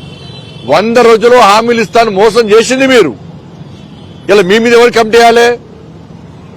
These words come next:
ఇవాళ ప్రజల ఏం చర్చ జరుగుతుంది కాంగ్రెస్ పార్టీ ప్రభుత్వం మీద? పూర్తి వ్యతిరేకత ఉన్నది. అందుకే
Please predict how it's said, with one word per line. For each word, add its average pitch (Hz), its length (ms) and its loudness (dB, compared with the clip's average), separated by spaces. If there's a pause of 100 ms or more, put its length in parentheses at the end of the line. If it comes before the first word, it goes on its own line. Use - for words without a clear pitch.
(1200)
ఇవాళ 190 220 0
ప్రజల 208 400 0
ఏం 226 120 -2
చర్చ 214 120 -4 (100)
జరుగుతుంది 220 360 -4
కాంగ్రెస్ 214 300 0
పార్టీ 226 200 -2
ప్రభుత్వం 220 360 0
మీద? 220 120 2 (840)
పూర్తి 269 280 -2
వ్యతిరేకత 247 380 0
ఉన్నది. 196 260 0 (880)
అందుకే 220 220 0